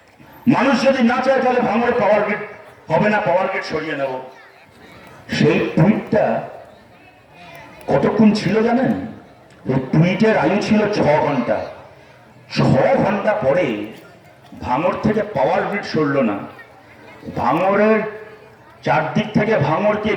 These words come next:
ঘিরে থাকা মমতা বন্দ্যোপাধ্যায়ের পুলিশের গাড়িগুলো সরল না।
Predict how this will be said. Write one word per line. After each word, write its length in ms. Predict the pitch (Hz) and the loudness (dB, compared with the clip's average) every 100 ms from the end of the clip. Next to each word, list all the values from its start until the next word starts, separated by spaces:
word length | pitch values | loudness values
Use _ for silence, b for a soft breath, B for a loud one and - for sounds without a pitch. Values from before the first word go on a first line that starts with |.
| - | -2
ঘিরে 200 | - 202 | -2 0
থাকা 260 | 208 214 226 | 0 0 0
মমতা 460 | 185 156 190 214 | 0 0 0 -2
বন্দ্যোপাধ্যায়ের 680 | 214 214 214 220 214 214 214 | -2 -4 -4 -4 -2 -2 -4
পুলিশের 500 | 214 196 208 208 - | -6 -10 -8 -4 -2
গাড়িগুলো 480 | - 185 208 208 196 | 0 -2 -4 -8 -8
সরল 360 | 160 151 147 | -6 -4 -4
না। 160 | 120 | -4